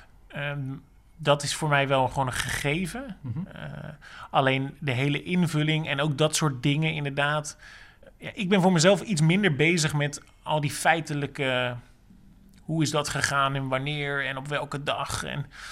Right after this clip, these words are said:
Speaker 1: eh, niet omdat dat niet belangrijk is, maar ik vind dat gewoon niet voor mij het belangrijkste. Ik, ik kijk heel erg naar wat, wie is God voor mij nu op dit moment? En, ehm,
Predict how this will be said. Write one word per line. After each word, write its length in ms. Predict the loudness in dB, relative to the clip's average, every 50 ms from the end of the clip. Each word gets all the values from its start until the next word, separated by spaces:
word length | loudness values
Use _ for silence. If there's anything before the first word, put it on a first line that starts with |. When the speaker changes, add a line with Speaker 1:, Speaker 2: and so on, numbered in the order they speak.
| -16 -16 -18 -20 -20 -16
Speaker 1:
eh, 460 | -10 -6 -4 -4 -2 -2 -2 -2 -2
niet 300 | 0 2 4 4 4 4
omdat 160 | 4 2 2 4
dat 120 | 4 4
niet 160 | 4 4 4
belangrijk 440 | 4 4 4 4 4 2 0 0 -2
is, 120 | -2 -2
maar 180 | 0 -2 -2 -2
ik 180 | -4 -6 -6 -4
vind 180 | -2 0 0 0
dat 140 | 0 -2
gewoon 400 | -2 0 0 0 2 0 2 2
niet 180 | 2 2 2 0
voor 140 | -4 -4 -2
mij 120 | 0 0
het 120 | 0 0 0
belangrijkste. 640 | 0 0 0 2 2 2 2 0 -2 -6 -8 -6
Ik, 240 | -6 -8 -8 -8 -12 -18 -18 -20 -20 -20 -20 -20
ik 200 | -20 -18 -18 -10 -2
kijk 180 | 0 0 2 2
heel 200 | 2 2 4 2
erg 120 | 2 2
naar 340 | 0 2 2 2 2 0 -4 -10 -20 -20 -20 -20 _
wat, 460 | -14 -6 -2 0 0 0 -2 -6 -14 -16 -20 -20 -20 -20 _ _ -10
wie 240 | -6 -2 0 2 2
is 120 | 2 2
God 240 | 0 -2 -4 -6 -4
voor 180 | -4 -4 0
mij 200 | 2 4 4 4 2
nu 400 | 0 0 2 6 8 8 8 8
op 180 | 6 2 0
dit 140 | 0 0 0
moment? 580 | 0 -2 -2 0 2 2 2 0 -2 -6 -8 -8
En, 320 | -4 -4 -4 -2 -2 -2
ehm, 400 | -2 -2 -2 -2 -2 -2 -4 -4